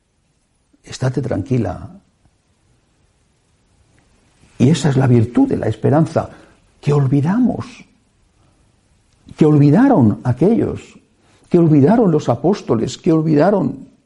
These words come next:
también aquellas piadosas mujeres, pero que no olvidó ni un instante la Virgen María,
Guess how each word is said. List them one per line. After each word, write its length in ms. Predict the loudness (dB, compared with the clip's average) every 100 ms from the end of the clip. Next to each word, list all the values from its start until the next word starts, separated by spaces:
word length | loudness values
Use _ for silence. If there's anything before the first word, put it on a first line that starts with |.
| _
también 460 | -6 -4 -4 -6
aquellas 360 | -8 -10 -8 -8
piadosas 500 | -6 -6 -6 -12 -12
mujeres, 580 | -12 -10 -12 -12 -18 -20 _ _ _ _ _ _ _ _ _ _ -20 _ _ -20 -8
pero 180 | -4 -2
que 100 | 0
no 160 | 2
olvidó 480 | 2 2 2 2 4
ni 140 | 4 2
un 120 | 2
instante 500 | -2 -6 -8 -8 -8
la 100 | -8
Virgen 380 | -10 -10 -10 -10
María, 340 | -10 -14 -16